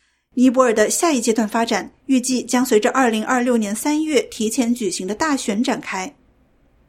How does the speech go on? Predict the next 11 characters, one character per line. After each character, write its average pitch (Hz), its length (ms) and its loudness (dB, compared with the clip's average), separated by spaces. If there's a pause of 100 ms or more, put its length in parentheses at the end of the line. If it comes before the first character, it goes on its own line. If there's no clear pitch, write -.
(380)
教 269 220 2
皇 233 280 -2
更 294 220 0
迭。 190 340 -6 (600)
二 262 120 4
零 233 100 2
二 247 120 4
五 220 100 0
年 196 160 -4
四 240 240 -6
月， 214 320 2